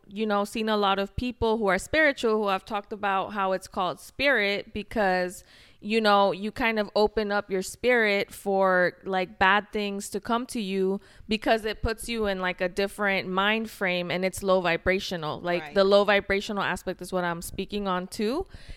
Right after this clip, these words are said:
Speaker 1: And I just think, like you said, there's alcoholism. So it just kind of sucks that somebody could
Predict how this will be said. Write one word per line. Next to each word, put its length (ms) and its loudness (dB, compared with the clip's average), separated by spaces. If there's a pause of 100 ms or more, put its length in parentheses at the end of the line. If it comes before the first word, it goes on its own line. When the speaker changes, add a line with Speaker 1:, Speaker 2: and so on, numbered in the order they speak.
(140)
Speaker 1:
And 480 4 (140)
I 140 4
just 240 -2
think, 440 -4 (320)
like 200 2
you 60 -6
said, 400 2
there's 340 0
alcoholism. 1040 2 (240)
So 260 6
it 160 2
just 240 -4
kind 200 2
of 100 -2
sucks 640 2
that 520 2 (520)
somebody 540 0
could 680 2